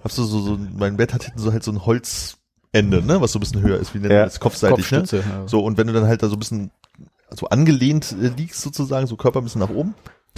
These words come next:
Speaker 1: und dein Hinterkopf gegen dieses Holz kommt, was ja dann halt ein bisschen kühler ist, hat man echt das Gefühl, man reibt sich irgendwie die Haare runter, man würde sich selber die Glatze dahin bauen, sozusagen.
Speaker 3: Ach so, nee, ich hab nicht das Gefühl, dass ich da aktiv Schaden betreibe, sondern ich denke so, oh, da ist aber einiges weniger geworden.
Speaker 1: Ja, genau,
Speaker 3: Also
Speaker 1: aber
Speaker 3: einfach
Speaker 1: das
Speaker 3: nur so, ist so wie,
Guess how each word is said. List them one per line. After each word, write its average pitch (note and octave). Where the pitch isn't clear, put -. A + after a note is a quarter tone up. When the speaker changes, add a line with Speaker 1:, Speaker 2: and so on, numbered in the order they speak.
Speaker 1:
und G#2
dein G2+
Hinterkopf D3+
gegen B2
dieses A#2
Holz -
kommt, -
was -
ja G#2
dann F#2+
halt G#2
ein -
bisschen A2
kühler C#3
ist, G2
hat A2
man G#2
echt -
das -
Gefühl, D3+
man A2
reibt G#2+
sich -
irgendwie B2
die A2+
Haare B2+
runter, G#2
man G#2+
würde B2+
sich B2
selber A#2
die A#2
Glatze G2+
dahin G2
bauen, F2
sozusagen. F#2
Speaker 3:
Ach D3
so, A3
nee, F3+
ich -
hab E3+
nicht F#3+
das G#3+
Gefühl, G3
dass F#3+
ich E3
da E3
aktiv -
Schaden G#3
betreibe, B2+
sondern C#3
ich B2+
denke C3+
so, C#3
oh, A3
da C3
ist -
aber C3+
einiges D#3+
weniger E3
geworden. F#2+
Speaker 1:
Ja, E3+
genau, G3+
Speaker 3:
Also C#3+
Speaker 1:
aber C3+
Speaker 3:
einfach D3
Speaker 1:
das F3
Speaker 3:
nur F3
so, E3
ist D#3
so D#3
wie, F3